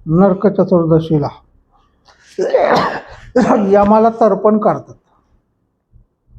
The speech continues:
आता तर्पण करायचं म्हणजे काय, तर आपण जसं कोणी मृत्यू पावल्यानंतर असं पाणी देतो, तसंच तर्पण यमाला सुद्धा करायचं, असं त्या दिवशीची ती पद्धत आहे.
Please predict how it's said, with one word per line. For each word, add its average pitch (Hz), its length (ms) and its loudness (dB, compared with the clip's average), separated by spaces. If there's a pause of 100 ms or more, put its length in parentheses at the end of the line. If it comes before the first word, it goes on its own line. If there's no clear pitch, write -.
(1120)
आता 196 160 -6
तर्पण 220 440 0
करायचं 220 440 0
म्हणजे 208 280 2
काय, 170 360 2
तर 185 200 -2
आपण 185 300 0
जसं 190 280 0
कोणी 190 520 0
मृत्यू 185 540 -2
पावल्यानंतर 175 880 0
असं 180 240 -2
पाणी 170 320 0
देतो, 160 500 -4 (420)
तसंच 240 340 -2
तर्पण 233 420 2
यमाला 214 380 2
सुद्धा 202 280 -4
करायचं, 180 640 0
असं 170 160 -6
त्या 170 160 -2
दिवशीची 160 460 -8
ती 170 120 -12
पद्धत 160 440 -4
आहे. 156 300 0